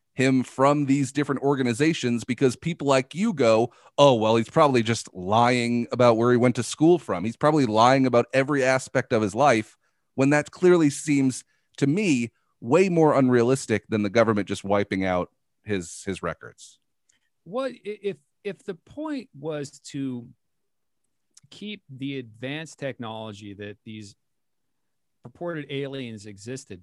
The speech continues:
Speaker 2: secret, right? And you had a dude who was running around blabbing about it,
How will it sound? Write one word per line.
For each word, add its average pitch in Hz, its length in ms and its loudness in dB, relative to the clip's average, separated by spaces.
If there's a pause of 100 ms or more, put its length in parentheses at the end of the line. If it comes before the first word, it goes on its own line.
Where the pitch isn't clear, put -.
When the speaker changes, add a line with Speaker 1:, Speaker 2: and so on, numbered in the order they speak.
(120)
Speaker 2:
secret, - 760 -18
right? 101 340 -16 (600)
And 135 160 -8
you 156 80 -10
had 170 220 -10
a 165 60 -8
dude 156 520 -12 (640)
who 131 520 -10 (1300)
was 123 260 -10
running 143 280 -10
around 131 540 -10
blabbing 120 540 -14
about 80 320 -18
it, - 140 -20